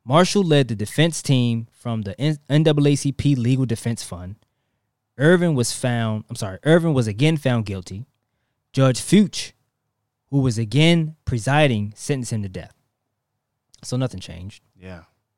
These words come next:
Speaker 1: After Leroy Collins was elected governor in nineteen fifty-four, questions were raised to him about Irvin's case. Because he was considered moderate,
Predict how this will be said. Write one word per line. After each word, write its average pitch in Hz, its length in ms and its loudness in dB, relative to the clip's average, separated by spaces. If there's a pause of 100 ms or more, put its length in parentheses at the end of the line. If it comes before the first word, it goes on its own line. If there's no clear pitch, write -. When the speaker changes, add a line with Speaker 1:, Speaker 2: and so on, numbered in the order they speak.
(540)
Speaker 1:
After 147 220 0
Leroy 190 360 4
Collins 156 360 4
was 117 160 2
elected 131 400 0
governor 120 300 4
in 107 60 2
nineteen 113 280 -2
fifty-four, 92 540 -10 (100)
questions 143 380 0
were 110 120 -2
raised 110 380 -2
to 107 60 -6
him 104 280 -6
about 98 260 -12
Irvin's 95 320 -10
case. - 360 -20 (340)
Because 123 280 -2
he 143 100 6
was 143 160 2
considered 123 420 0
moderate, 101 480 -4